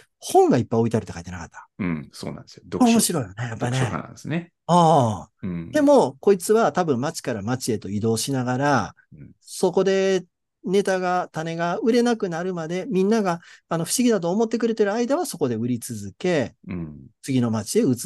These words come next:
Speaker 1: ていくっていう、多分そういう放浪生活をしてる。
Speaker 2: うん。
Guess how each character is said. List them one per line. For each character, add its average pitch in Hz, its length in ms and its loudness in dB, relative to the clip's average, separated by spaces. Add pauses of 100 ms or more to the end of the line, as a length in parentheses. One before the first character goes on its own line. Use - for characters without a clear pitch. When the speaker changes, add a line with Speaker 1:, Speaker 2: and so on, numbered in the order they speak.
Speaker 1:
て - 200 -10
い 95 60 -8
く 98 140 -14
っ - 40 -14
て - 180 -18
い - 20 -12
う、 - 40 -18
多 190 120 -4
分 143 120 -4
そ 196 180 2
う 185 60 6
い 185 60 4 (100)
う 165 80 0
放 170 180 2
浪 156 120 4
生 135 160 0
活 92 220 -12
を 78 60 -16
し - 100 -10
て 82 120 -12
る。 76 200 -16 (260)
Speaker 2:
う 90 40 -8
ん。 85 300 -12